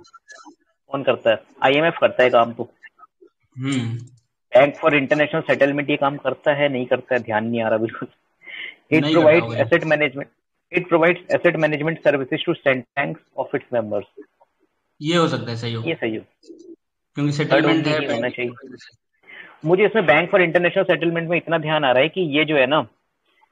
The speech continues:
Speaker 1: इसमें ये था कि जो Germany था उसको reparation के लिए कहा गया था।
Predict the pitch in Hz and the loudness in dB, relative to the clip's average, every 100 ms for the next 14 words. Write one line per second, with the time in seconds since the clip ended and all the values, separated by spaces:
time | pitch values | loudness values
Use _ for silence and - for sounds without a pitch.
0 | _ - 131 160 170 139 160 165 139 143 | _ -4 -2 2 2 4 2 4 2 2
1 | 175 170 139 135 160 165 170 - 180 131 | 2 2 2 2 2 2 0 2 0 4
2 | 135 180 170 160 170 165 160 156 117 101 | 4 4 2 2 -4 -4 -2 0 -2 -2
3 | 98 - 92 | -6 -6 -12